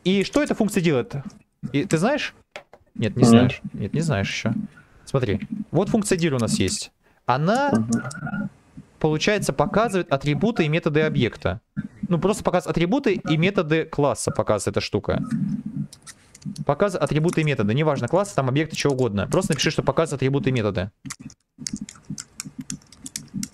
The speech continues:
Speaker 1: Хорошо. Давай посмотрим, какие есть атрибуты и методы у нашего класса. Но чтобы класс у тебя корректно запустился, нужно ещё здесь поставить так многоточие. Хорошо. Вот у нас тело пустым. Давай, э,
Speaker 2: Мгм.
Speaker 1: клади сюда в dir наш-,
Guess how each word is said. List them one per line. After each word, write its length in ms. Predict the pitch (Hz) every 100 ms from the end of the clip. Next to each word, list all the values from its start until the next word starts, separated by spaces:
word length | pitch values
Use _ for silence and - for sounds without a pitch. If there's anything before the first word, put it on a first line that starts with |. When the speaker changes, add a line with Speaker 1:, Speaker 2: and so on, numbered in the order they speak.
| -
Speaker 1:
Хорошо. 460 | 147 147 - 92 - - - -
Давай 300 | 101 127 247
посмотрим, 400 | 277 233 247 247
какие 300 | 170 - 220
есть 180 | 185 185
атрибуты 400 | 175 175 233 262
и 20 | 160
методы 300 | 202 165 160
у 40 |
нашего 300 | 170 - 175
класса. 540 | 185 151 - - - -
Но 80 | 151
чтобы 400 | - 180 165 139 - -
класс 320 | - 175 156
у 40 |
тебя 120 | 147 147
корректно 300 | 170 160 160
запустился, 500 | 165 208 320 294 165
нужно 200 | 185 165
ещё 280 | - 170 156 - _ 156
здесь 100 | 160
поставить 300 | 160 165 156
так 120 | 151
многоточие. 680 | 156 160 147 110 - 95 104
Хорошо. 400 | 139 147 107 98 -
Вот 120 | 151 160
у 40 |
нас 140 | 147
тело 220 | - 165 147
пустым. 440 | 139 - 110 98 - - - 127 127 - - - - - - - - 160
Давай, 280 | 185 139 -
э, 420 | - - 143 139
Speaker 2:
Мгм. 80 | 131
Speaker 1:
клади 220 | - -
сюда 220 | 160 143 139
в 40 |
dir 340 | 160 269 233 139
наш-, 320 | 160 -